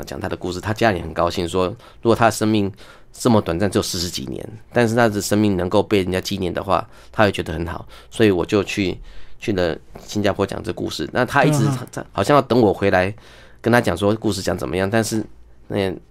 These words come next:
Speaker 1: 在我回来的前一天他就过世了。
Speaker 2: 嗯，嗯。
Speaker 1: 然后他妈妈很伤心，但是后来我们的牧师给他看那个，就是我在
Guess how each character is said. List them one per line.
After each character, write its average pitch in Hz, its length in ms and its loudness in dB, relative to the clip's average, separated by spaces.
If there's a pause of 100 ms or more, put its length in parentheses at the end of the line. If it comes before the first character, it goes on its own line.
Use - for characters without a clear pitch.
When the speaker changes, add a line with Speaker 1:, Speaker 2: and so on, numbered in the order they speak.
(560)
Speaker 1:
在 120 160 6
我 87 160 4
回 98 160 0
来 92 100 2
的 85 100 -2
前 - 160 -4
一 90 60 0
天 90 160 -2
他 87 80 -4
就 90 100 -2
过 80 200 -4
世 - 160 -8
了。 52 120 -12 (260)
Speaker 2:
嗯， 135 340 -2
嗯。 - 20 -4
Speaker 1:
然 95 80 2
后 101 60 2
他 104 100 0
妈 101 100 4
妈 98 140 4
很 87 160 -4
伤 87 180 -2
心， 87 200 -4
但 113 120 2
是 113 120 2
后 107 160 4
来 80 100 4
我 73 60 0
们 85 180 -2
的 85 80 -2
牧 101 160 2
师 90 340 -4 (300)
给 90 100 -8
他 95 140 0
看 95 240 -2
那 90 140 0
个， 78 240 -2
就 - 120 -4
是 95 160 -6
我 67 160 -4
在 95 240 0